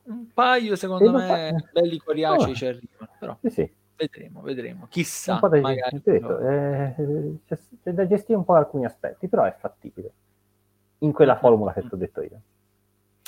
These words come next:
Speaker 1: E detto questo,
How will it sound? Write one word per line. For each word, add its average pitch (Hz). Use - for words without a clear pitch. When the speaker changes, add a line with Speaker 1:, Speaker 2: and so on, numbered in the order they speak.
Speaker 1:
E 165
detto 247
questo, 123